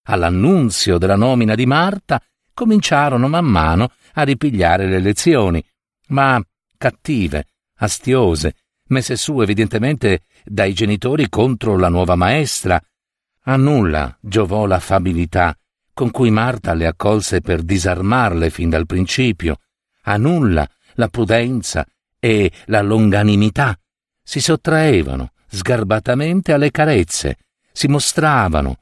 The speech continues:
sorde ai benevoli ammonimenti, scrollavano le spalle a qualche rara minaccia, e le più cattive, nell'ora della ricreazione in giardino,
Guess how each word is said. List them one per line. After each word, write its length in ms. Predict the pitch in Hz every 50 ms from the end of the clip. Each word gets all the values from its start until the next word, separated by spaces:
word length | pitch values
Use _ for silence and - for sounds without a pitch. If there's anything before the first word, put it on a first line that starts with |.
| _ _ _
sorde 720 | - - - 147 123 123 139 156 165 165 160 156 165 160
ai 160 | 160 160 156
benevoli 560 | 123 139 151 147 143 165 170 147 156 156 156
ammonimenti, 1000 | 151 156 156 156 151 151 156 160 160 165 156 139 104 90 78 67 - - 76 69 - _ _ _ _ _ _
scrollavano 720 | - - - 131 120 117 113 110 107 110 101 110 101 101
le 120 | 98 101
spalle 680 | 95 - - - - 165 156 131 104 87 82 76 76 73 - _ _ _ _
a 120 | - 113 -
qualche 340 | - - 110 107 - -
rara 300 | 95 107 110 113 107 104 95
minaccia, 760 | 95 101 107 127 143 143 127 - - - - - 78 71 - - _ _ _ _ _
e 100 | _ 165
le 120 | 151 156 -
più 160 | - 175 160
cattive, 720 | - - 170 - _ _ - 202 208 208 196 170 180 165 - _ _ _ _
nell'ora 520 | - 98 92 90 90 98 110 110 101 98 92
della 160 | 92 90 85
ricreazione 720 | 87 92 - - 87 87 87 - - - 98 92 90 85 87
in 80 | 87
giardino, 640 | 85 127 143 135 147 170 202 180 147 120 113 104 -